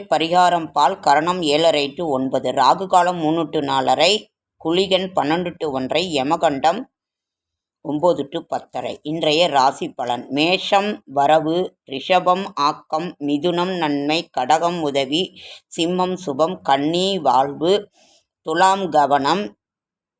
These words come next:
விருச்சிகம் நலம், தனுசு பயம், மகரம் லாபம், கும்பம் ஜெயம், மீனம் புகழ். இன்றை-,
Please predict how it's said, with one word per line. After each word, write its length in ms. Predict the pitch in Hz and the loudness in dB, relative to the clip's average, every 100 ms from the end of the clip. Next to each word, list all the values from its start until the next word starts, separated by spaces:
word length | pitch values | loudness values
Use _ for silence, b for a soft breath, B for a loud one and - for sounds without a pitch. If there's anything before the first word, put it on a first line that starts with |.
| _ 135 | _ -12
விருச்சிகம் 600 | 156 175 - 180 185 180 | -8 -8 -8 -2 0 0
நலம், 400 | 147 127 151 180 147 | -2 0 0 0 -4
தனுசு 520 | 147 147 180 - 180 185 151 | 0 0 0 -2 0 0 2
பயம், 460 | 143 135 143 175 185 | 2 2 2 0 -2
மகரம் 580 | 139 139 147 196 185 185 175 | -2 -2 4 4 4 0 2
லாபம், 580 | 143 139 143 151 180 208 - _ _ _ _ _ _ _ _ _ | 6 6 6 4 0 -2 -14 _ _ _ _ _ _ _ _ _
கும்பம் 480 | 165 180 180 185 214 269 127 | -6 -2 2 4 2 -6 -8
ஜெயம், 500 | 147 143 147 180 196 - | -4 -2 2 2 0 -8
மீனம் 540 | 135 147 175 165 165 190 | -4 -2 0 0 0 -2
புகழ். 340 | - 127 139 135 | -8 -6 -4 -6
இன்றை-, 460 | 147 170 202 208 180 | -4 -4 0 2 0